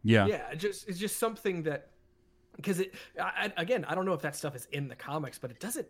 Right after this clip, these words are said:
Speaker 2: feel like it's in the comics, especially if it was a, a principal, uh, source for, oh, and, and, um, Miles in the chat room, that's in the comic, but represented more as a problem,
Speaker 1: Mm.
Speaker 2: uh, which, which is probably where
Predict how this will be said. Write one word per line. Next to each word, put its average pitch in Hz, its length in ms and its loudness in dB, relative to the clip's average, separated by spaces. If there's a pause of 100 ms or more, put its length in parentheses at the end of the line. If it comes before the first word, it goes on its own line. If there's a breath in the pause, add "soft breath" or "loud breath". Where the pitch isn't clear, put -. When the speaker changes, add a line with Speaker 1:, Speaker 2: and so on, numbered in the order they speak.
Speaker 2:
feel 170 560 -6
like 254 160 -6
it's 262 140 -8
in 254 80 -6
the 254 80 -6
comics, 240 400 -4
especially 160 540 -4
if 151 100 -4
it 165 80 -6
was 139 160 -2
a, 127 140 -8 (240)
a 135 100 -4
principal, 147 720 -4 (480 soft breath)
uh, 127 320 -6
source - 640 -2
for, 131 560 0 (680)
oh, 160 200 0 (160)
and, 170 140 2
and, 151 320 0
um, 151 200 -6 (120)
Miles 143 440 -2
in 131 60 -10
the 123 60 -12
chat 135 260 -4
room, 127 320 -8
that's 147 360 -4
in 165 100 -2
the 139 60 -2
comic, 143 380 -2
but 135 160 -8
represented 135 540 -2
more 127 260 -2
as 127 160 -8
a 113 80 -8
problem, 127 720 -4
Speaker 1:
Mm. 120 220 4 (260)
Speaker 2:
uh, 104 60 -16 (140)
which, - 360 -12
which 139 240 -12
is 123 300 -16 (420)
probably 196 420 0
where 170 300 0